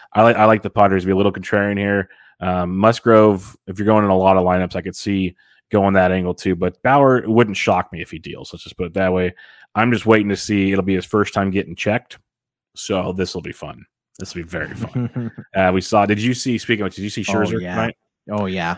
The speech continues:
Speaker 1: Did you
Speaker 2: Yeah.
Speaker 1: see Take Two?
Speaker 2: I, dude, I'm
Speaker 1: Did you see
Speaker 2: surprised he
Speaker 1: Take
Speaker 2: didn't
Speaker 1: Two?
Speaker 2: drop his pants to his ankles on the
Speaker 1: Well,
Speaker 2: mound.
Speaker 1: Sergio
Speaker 2: Like,
Speaker 1: Romo did.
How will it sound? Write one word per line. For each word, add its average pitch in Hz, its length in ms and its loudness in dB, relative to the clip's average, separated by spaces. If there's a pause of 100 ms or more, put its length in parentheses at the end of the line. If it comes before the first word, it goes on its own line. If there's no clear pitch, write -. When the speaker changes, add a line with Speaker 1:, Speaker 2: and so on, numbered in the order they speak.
(120)
Speaker 1:
Did 113 100 -6
you - 20 2
Speaker 2:
Yeah. 113 40 2
Speaker 1:
see 120 180 2
Take 101 340 -4
Two? 120 180 4
Speaker 2:
I, 143 140 4
dude, 170 300 2
I'm 185 200 0
Speaker 1:
Did 208 80 -12
you 196 60 0
see 117 40 -4
Speaker 2:
surprised 156 260 2
he 160 60 4
Speaker 1:
Take 156 100 2
Speaker 2:
didn't 123 120 -8
Speaker 1:
Two? 135 80 -4
Speaker 2:
drop 147 260 2
his 143 180 -2
pants 123 360 -8
to 135 100 -6
his 113 200 -8
ankles 104 460 -12
on 113 200 -10
the 101 60 -10
Speaker 1:
Well, 117 140 2
Speaker 2:
mound. 78 160 -10
Speaker 1:
Sergio 139 200 2
Speaker 2:
Like, 127 200 4
Speaker 1:
Romo 107 320 4
did. 92 260 -2